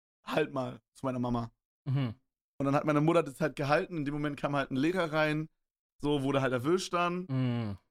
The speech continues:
Speaker 1: Und dann, ne, bei den Eltern so, bla, bla, bla, so.
Speaker 2: Mhm.
Speaker 1: Und dann war halt, dann sind sie nach Hause gekommen und Vater dann halt von, also der, ich kenn meinen Opa nicht, äh, mut-, mütterlicherseits, aber mein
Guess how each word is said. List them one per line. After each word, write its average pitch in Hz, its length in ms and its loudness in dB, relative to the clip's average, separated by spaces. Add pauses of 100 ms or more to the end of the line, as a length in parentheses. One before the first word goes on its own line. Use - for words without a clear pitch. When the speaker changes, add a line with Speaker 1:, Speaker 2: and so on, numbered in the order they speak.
Speaker 1:
Und 147 920 4
dann, 139 340 0
ne, 143 220 2
bei 139 80 -2
den 131 120 -4
Eltern 143 400 0
so, 131 180 -2
bla, 127 160 -4
bla, 123 100 -6
bla, 123 320 -14
so. 120 200 -6 (260)
Speaker 2:
Mhm. 127 420 0
Speaker 1:
Und 143 120 2
dann 147 300 6
war 151 160 8
halt, 160 340 4 (200)
dann 139 180 -10
sind 156 120 -8
sie 156 60 -2
nach 143 60 -2
Hause 180 280 0
gekommen 208 500 -4 (720)
und 143 180 0
Vater 170 280 2
dann 170 100 0
halt 160 340 2 (100)
von, 151 140 -6
also 120 220 -2
der, 120 400 0 (460)
ich - 80 -10
kenn 139 380 0
meinen 131 160 -2
Opa 139 240 -2
nicht, 139 300 -6 (120)
äh, 127 280 -2 (120)
mut-, 135 260 -4
mütterlicherseits, 131 720 -4
aber 117 400 -2 (480)
mein 123 540 0